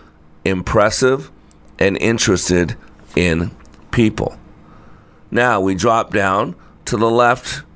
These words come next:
to the bottom left, 'cause I want you to picture four quadrants, right? So the very top left is D, outgoing and task-oriented. On the right quadrant on the top would be I, outgoing and people-oriented.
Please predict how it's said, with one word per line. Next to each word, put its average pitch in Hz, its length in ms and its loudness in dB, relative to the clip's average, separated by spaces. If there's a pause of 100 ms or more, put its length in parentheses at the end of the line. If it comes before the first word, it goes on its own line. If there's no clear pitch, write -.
(120)
to - 100 -4
the 104 80 2
bottom 101 380 2
left, 104 220 2
'cause 92 160 0
I 101 80 2
want 113 300 0
you 151 80 0
to 147 40 -8
picture 139 320 0
four 117 320 2
quadrants, 113 600 0
right? 90 360 0 (420)
So - 120 -4
the 104 100 0
very 117 260 2
top 117 340 0
left 117 360 0
is 95 220 -2
D, 113 420 -2
outgoing 98 480 -2
and 92 80 -4
task-oriented. 135 800 -2 (480)
On 92 280 0
the 92 120 0
right 95 360 2
quadrant 123 600 0
on 104 100 0
the 101 100 0
top 113 400 2
would 95 160 0
be 92 180 0
I, 98 420 0 (100)
outgoing 98 600 -2
and 110 140 -2
people-oriented. 80 880 0